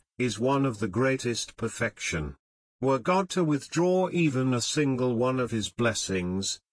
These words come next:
all man's schemes would lie in ruins and all his efforts would be in vain. All productivity would grind to a halt, and life itself would come to a standstill.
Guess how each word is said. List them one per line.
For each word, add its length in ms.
all 240
man's 440
schemes 600
would 140
lie 260
in 240
ruins 640
and 200
all 380
his 240
efforts 540
would 240
be 180
in 140
vain. 680
All 500
productivity 1040
would 300
grind 480
to 200
a 60
halt, 520
and 220
life 360
itself 560
would 220
come 300
to 160
a 60
standstill. 1200